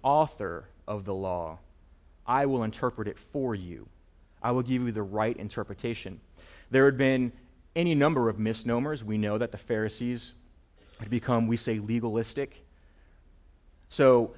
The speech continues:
Jesus says, "I'm going to reinterpret this for you. I'm going to give you the correct interpretation,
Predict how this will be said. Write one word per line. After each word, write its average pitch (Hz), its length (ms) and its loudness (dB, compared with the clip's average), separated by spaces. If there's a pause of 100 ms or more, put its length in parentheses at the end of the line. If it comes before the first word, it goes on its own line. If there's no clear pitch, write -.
(160)
Jesus 131 280 -4
says, 127 240 -2
"I'm 131 140 -2
going 147 180 0
to 131 140 -8
reinterpret 131 600 -2
this 110 140 -6
for 120 300 -4
you. 98 160 -4
I'm 107 120 -2
going 117 200 -2
to 120 100 -10
give 123 180 -4
you 127 60 -2
the 117 100 -4
correct 123 500 -2
interpretation, 113 840 -8